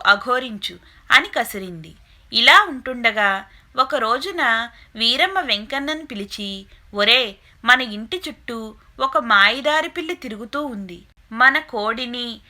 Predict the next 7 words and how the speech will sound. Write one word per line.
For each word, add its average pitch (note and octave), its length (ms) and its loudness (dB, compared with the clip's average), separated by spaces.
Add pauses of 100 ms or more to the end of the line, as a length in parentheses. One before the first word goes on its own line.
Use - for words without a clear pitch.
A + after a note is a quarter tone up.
(220)
పిల్లల్ని A#3 720 0 (280)
అది B3+ 180 6
ఎత్తుకుపోకుండా A3 1200 -2 (340)
జాగ్రత్తగా A3+ 880 2 (140)
చూస్తూ A#3 380 -8
ఉండు" G3 340 -10 (320)
అని C#4 160 8